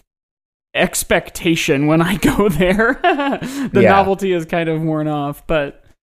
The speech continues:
Speaker 1: uh, yeah, I like Mariano's. And in fact, because I go there or, you know, especially went there so often, now I, I still go there fairly often at,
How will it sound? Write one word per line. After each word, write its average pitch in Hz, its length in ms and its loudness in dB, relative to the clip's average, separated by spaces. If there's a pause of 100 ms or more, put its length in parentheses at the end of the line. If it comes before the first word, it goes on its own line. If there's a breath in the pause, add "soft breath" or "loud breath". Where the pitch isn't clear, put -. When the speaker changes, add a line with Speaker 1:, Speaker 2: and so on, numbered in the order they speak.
(440)
Speaker 1:
uh, 151 460 -6 (180)
yeah, 196 160 0
I 220 80 2
like 220 240 0
Mariano's. 135 640 -4
And 240 200 0
in 220 80 0
fact, 226 260 -2
because 202 400 -2
I 175 160 2
go 165 280 0
there 165 260 2
or, 147 420 -4 (100)
you 160 180 -2
know, 139 160 -4
especially 156 440 -4
went 165 420 -2
there 131 260 -2
so 147 280 -2
often, 135 380 -4
now 160 200 0
I, 143 140 0 (100)
I - 20 2
still 208 320 0
go 170 180 2
there 156 160 0
fairly 156 300 -2
often 147 280 -2
at, 135 240 -8